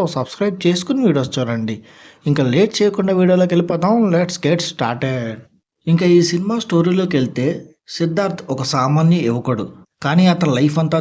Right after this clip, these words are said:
దరిద్రం, అపజయాలతో నిండుంటుంది. ఈ ఈవెంట్ మేనేజ్‌మెంట్ బిజినెస్‌లో తన పార్ట్నర్ మసూర్ చేతిలో మోసపోయి రెండు కోట్ల రూపాయల వరకు నష్టపోతాడు. అదే సమయంలో తన లవర్ కూడా తనని వదిలేసి వెళ్ళిపోతుంది. డబ్బు,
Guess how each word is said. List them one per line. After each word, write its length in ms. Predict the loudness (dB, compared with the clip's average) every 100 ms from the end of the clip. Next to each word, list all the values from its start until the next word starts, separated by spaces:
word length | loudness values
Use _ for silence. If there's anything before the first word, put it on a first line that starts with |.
| -2
దరిద్రం, 420 | -2 -2 -2 -2 -4
అపజయాలతో 600 | -6 -4 0 2 2 0
నిండుంటుంది. 720 | 2 2 0 -4 -4 -4 -6 -10 -16 _ _ _
ఈ 100 | 0 2 2
ఈవెంట్ 300 | 4 2 2
మేనేజ్‌మెంట్ 540 | 0 0 0 2 2
బిజినెస్‌లో 540 | 4 4 2 2 0 0
తన 200 | -2 -4
పార్ట్నర్ 440 | -2 -4 -2 -2 0 0
మసూర్ 280 | 0 0 0
చేతిలో 340 | 0 0 0 0
మోసపోయి 560 | -2 -4 -2 2 2 2 -4 -16 _ -2
రెండు 260 | 2 2
కోట్ల 280 | 2 0 0
రూపాయల 320 | -2 0 2
వరకు 240 | 2 2 0
నష్టపోతాడు. 680 | -2 -4 -4 -2 -2 -2 -4 -12 _ _ _ -6
అదే 200 | 2 2
సమయంలో 420 | 2 2 4 4 2
తన 180 | 2 0
లవర్ 300 | 2 2 0
కూడా 200 | 0 0 0 -4
తనని 340 | -4 0 2 0
వదిలేసి 400 | 0 0 0 0 0
వెళ్ళిపోతుంది. 600 | 0 0 -2 -2 -4 -6 -10 _ _ _ _
డబ్బు, 340 | -2 0 2